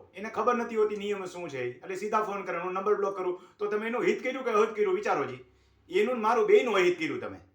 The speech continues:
એટલે સીધા નંબર કોઈને ન આપો. હવે નંબર આપ્યા ને તો તમારા પ્રિયજનોના સમજે, જે પ્રિય હોય, હા?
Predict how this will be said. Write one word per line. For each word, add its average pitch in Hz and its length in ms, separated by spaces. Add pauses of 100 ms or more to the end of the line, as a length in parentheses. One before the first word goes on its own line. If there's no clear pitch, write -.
(320)
એટલે 202 140
સીધા 175 300
નંબર 180 280
કોઈને 185 260
ન 170 60
આપો. 185 380
હવે 202 100
નંબર 185 280
આપ્યા 214 220
ને 220 60
તો 220 60
તમારા 214 280
પ્રિયજનોના 214 640
સમજે, 160 380
જે 185 220
પ્રિય 180 260
હોય, 139 300
હા? 262 100